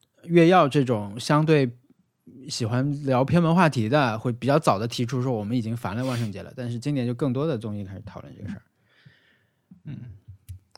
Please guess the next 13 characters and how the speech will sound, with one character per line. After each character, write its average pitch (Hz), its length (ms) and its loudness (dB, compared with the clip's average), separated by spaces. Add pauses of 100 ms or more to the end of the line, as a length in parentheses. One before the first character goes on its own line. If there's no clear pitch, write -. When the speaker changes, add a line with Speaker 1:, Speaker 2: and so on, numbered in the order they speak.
(460)
Speaker 2:
但 147 140 -2
我 101 260 -2
万 127 160 -6
圣 131 140 -2
节 117 140 -4
忘 120 140 -4
了 113 80 -4
准 110 160 -8
备 98 120 -8
糖 - 240 -14
了， - 240 -14
所 92 160 -10
以 90 160 -10